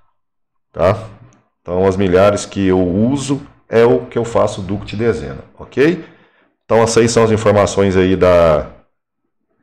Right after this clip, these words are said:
da, da Luke, tá?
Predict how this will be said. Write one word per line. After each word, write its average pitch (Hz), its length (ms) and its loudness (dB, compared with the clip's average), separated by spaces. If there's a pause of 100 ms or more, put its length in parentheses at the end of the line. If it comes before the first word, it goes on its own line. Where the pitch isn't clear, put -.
(180)
da, 78 760 2 (120)
da 82 180 0
Luke, 165 500 2 (140)
tá? 127 380 0